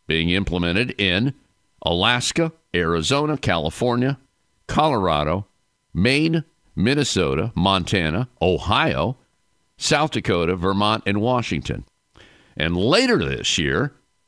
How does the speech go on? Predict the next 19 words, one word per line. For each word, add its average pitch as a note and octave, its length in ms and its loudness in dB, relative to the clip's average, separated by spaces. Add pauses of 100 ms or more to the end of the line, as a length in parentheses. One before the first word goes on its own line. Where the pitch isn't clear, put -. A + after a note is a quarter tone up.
(480)
Connecticut, E3 580 0
Florida, C#3+ 640 0
Nevada, C3+ 680 0 (600)
and A#2 180 2 (100)
Oregon G#2 680 0 (340)
will A2 300 0
also D3+ 400 0
see D2+ 440 -4
increases E2 840 -4 (200)
in E2+ 360 -4 (220)
the D#2+ 140 -2
minimum D2 360 -2
wage. C#2 500 -8 (180)
It's - 100 -12
about B2+ 460 -2
time, A2+ 340 0
don't F#2 220 -4
you F2 80 -6
think? C3 300 -4